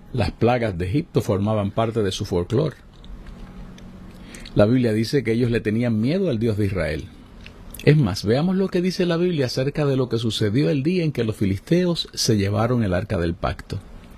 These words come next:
Leemos en Primera de Samuel, capítulo cuatro, los versos del cinco al diez. Aconteció que cuando el arca del pacto de Jehová llegó al campamento,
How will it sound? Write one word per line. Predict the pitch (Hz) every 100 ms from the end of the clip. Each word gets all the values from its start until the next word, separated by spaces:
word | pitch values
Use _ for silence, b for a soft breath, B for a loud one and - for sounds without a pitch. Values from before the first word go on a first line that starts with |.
| - B B B B B
Leemos | - 117 123 160 190 185
en | 175 151
Primera | 135 127 143
de | 135
Samuel, | - 156 127 147
capítulo | - 127 117 117 107
cuatro, | 101 156 185 180
los | 143 -
versos | 117 113 120
del | 113 98
cinco | - 117 104 90
al | 67
diez. | 62 - - - - - - - B B B B 185 B
Aconteció | 135 131 147 143 135 - 226
que | 214 170
cuando | 131 123 117
el | 120
arca | 143 202
del | 190 196
pacto | - 185 - 175
de | 165
Jehová | 156 143 156
llegó | 139 113 117
al | 127
campamento, | 151 151 143 160 127 - 110